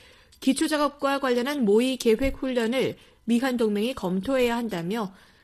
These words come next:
여기에는 재배치에 필요한 핵무기 저장고의 후보지 파악과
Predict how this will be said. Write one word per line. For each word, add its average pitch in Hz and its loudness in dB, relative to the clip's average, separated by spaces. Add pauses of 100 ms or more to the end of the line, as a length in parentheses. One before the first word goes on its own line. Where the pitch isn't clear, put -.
(140)
여기에는 233 4
재배치에 277 0
필요한 277 0
핵무기 311 -4
저장고의 214 -2
후보지 302 -4
파악과 196 -4